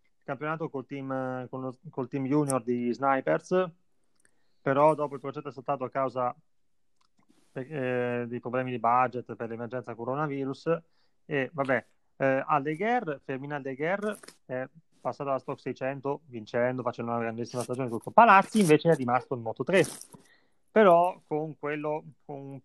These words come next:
mezzi comunque scarsi. E dopo infatti è passato al team Leopard, è andato leggermente meglio, ma, mm,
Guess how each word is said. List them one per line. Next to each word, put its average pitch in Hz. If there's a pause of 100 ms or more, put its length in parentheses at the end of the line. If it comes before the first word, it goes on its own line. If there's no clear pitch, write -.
(460)
mezzi 151
comunque 135
scarsi. 123 (520)
E 120
dopo 143
infatti 143
è 143
passato 131
al 123
team 156
Leopard, 143 (180)
è -
andato 147
leggermente 143
meglio, 131
ma, 117
mm, 107